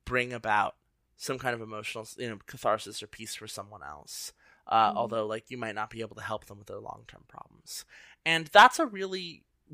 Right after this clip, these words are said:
Speaker 1: weird range for a dice, for dice to have, right? That doesn't elicit a dice feeling, right? That's not,
Speaker 2: Yeah.
Speaker 1: there's no kind of, you know, you're not kind of, you know, challenging Lady Luck if, when, when that's the range. So it's like, there's no, there's no point to dice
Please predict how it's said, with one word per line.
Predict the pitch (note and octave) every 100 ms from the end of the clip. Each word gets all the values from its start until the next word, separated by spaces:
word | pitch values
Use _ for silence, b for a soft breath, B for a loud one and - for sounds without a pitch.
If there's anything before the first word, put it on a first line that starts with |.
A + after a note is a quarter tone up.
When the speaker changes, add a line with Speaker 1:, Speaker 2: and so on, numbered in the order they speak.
| B2+
Speaker 1:
weird | D#3 E3 D#3
range | C3 C3+ C3+ C3 -
for | B2+ A2
a |
dice, | A2 A2 A2 - -
for | - B2
dice | A#2 A#2 -
to | G#2
have, | - -
right? | A2+ B2 D3
That | E3+ F3
doesn't | E3+ F3 - b b -
elicit | D3 D3 - C#3+
a | B2
dice | A2+ A#2 -
feeling, | - F#2 - -
right? | A2+ A#2 G#2+
That's | B2+ B2
not, | D3+ C#3 -
Speaker 2:
Yeah. | G#3+ F3+ F3+
Speaker 1:
there's | C#3+ C#3+
no | C#3+
kind | C#3+ D3 C3+ B2+
of, | A#2+ -
you | B2+
know, |
you're | A2+ B2+
not | C3+ C3
kind | - B2+
of, | A2 -
you | A#2+
know, | F#2
challenging | - C#3+ A#2+ C#3 B2 A#2+ A2+
Lady | A2+ A2 G#2+
Luck | G#2+ A2 A2 - - -
if, | A#2
when, | A#2 A#2 A2
when | A#2
that's | G#2 A2+ - -
the | A2 G#2
range. | G2+ E2+ _ - - - b b b b
So | -
it's | D#3+
like, | G#3 G#3
there's | A#3 C#4
no, | E4+ A#3+
there's | A3+ A#3
no | C#4+
point | C#4+ - A#3+ -
to | -
dice | B2+ - -